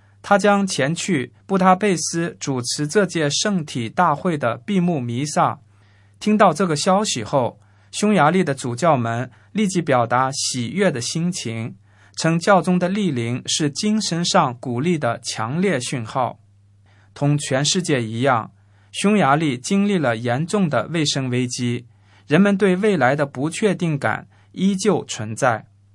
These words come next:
但圣体大会的准备工作向前推进，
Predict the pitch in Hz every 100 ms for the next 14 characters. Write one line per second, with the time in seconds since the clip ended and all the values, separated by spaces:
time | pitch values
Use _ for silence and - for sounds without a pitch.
0 | _ _ _ 143 151 220 196 147 131 170
1 | 147 190 156 127 113 110 160 139 180 190
2 | 185 175 123 139 - 165 - 131 123 160
3 | 151 151 156 113